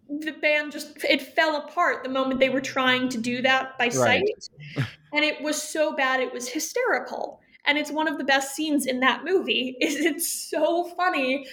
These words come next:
Speaker 1: of she,
Speaker 2: <laughs>
Speaker 1: Elizabeth Taylor is very clearly trying to keep her composure, do this, like, scene of, like, "Oh, this is this great honor," but this band is just atrocious in the back. And it's something of he and Tunick just had to decide on the fly, "How are we gonna fix this?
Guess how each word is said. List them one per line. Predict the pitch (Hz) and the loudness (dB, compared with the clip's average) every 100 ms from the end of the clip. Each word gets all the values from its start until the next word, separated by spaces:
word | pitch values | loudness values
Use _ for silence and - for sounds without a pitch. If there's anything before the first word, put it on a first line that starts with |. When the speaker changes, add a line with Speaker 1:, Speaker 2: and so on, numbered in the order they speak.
| - - | -6 0
Speaker 1:
of | 285 | 2
she, | 285 302 - | 2 0 -2
Speaker 2:
<laughs> | 302 | 0
Speaker 1:
Elizabeth | 302 320 339 339 | 2 0 -2 0
Taylor | 330 311 | 2 2
is | 294 294 - | 0 -4 -6
very | 294 320 311 | -2 0 -2
clearly | - 302 294 | -2 0 0
trying | 285 269 254 | 0 0 0
to | |
keep | 247 - 277 | 0 0 0
her | 254 | -2
composure, | 240 240 359 339 330 330 311 | -6 -4 0 0 0 2 2
do | 247 262 | 2 0
this, | 254 254 | 0 0
like, | 247 | -2
scene | 240 - 311 302 | -2 -4 0 2
of, | |
like, | 277 240 | 2 0
"Oh, | 240 | 0
this | 233 | -2
is | - - | -4 -6
this | 226 - | -8 -4
great | 247 233 311 | -6 -2 0
honor," | 320 302 294 302 - - | 0 2 0 -2 -8 -2
but | 285 285 | 0 0
this | 285 | -2
band | - 294 302 285 | 0 0 0 -2
is | 262 | -4
just | 269 269 | -4 0
atrocious | 262 - - - 370 - - - - - | 0 -2 -4 0 0 0 -4 -4 -4 -2
in | 262 | -2
the | 269 | 0
back. | 453 294 - - - - - - - | 2 2 0 -6 -16 -20 -20 -14 -4
And | 285 | -2
it's | 294 349 | 0 -2
something | 330 330 294 | -2 0 0
of | 285 | 0
he | 311 | 0
and | 302 | 0
Tunick | 311 381 359 | 2 0 0
just | 277 | 0
had | 269 | 0
to | 269 | 0
decide | 262 262 262 | -2 2 2
on | 262 | 0
the | 262 | -4
fly, | 330 381 320 294 | -2 0 0 -2
"How | - 262 | 0 0
are | 277 | 2
we | 277 | 0
gonna | 269 269 | -4 0
fix | 359 359 - | -2 -2 -4
this? | 254 254 254 - - | 2 2 2 -4 -8